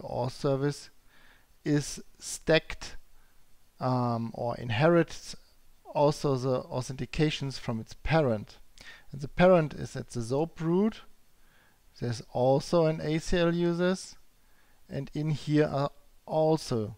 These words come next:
plugins. But as you s-, can see, the folder here, the pluggable auth service here, is not as,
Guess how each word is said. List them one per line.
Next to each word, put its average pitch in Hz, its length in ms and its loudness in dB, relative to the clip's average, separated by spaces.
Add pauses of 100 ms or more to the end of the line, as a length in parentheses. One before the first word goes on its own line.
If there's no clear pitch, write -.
(560)
plugins. 127 640 -4 (360)
But 139 280 -4
as 143 200 -6
you 147 80 -2
s-, - 160 -8
can 127 240 -2
see, 202 380 -4 (440)
the 127 120 -10 (320)
folder 170 520 2
here, 165 400 0 (400)
the 135 80 -10
pluggable 143 500 0
auth 139 220 -2
service 139 600 -6
here, 139 280 -4 (340)
is 123 220 -8
not 139 380 0 (680)
as, 131 680 -2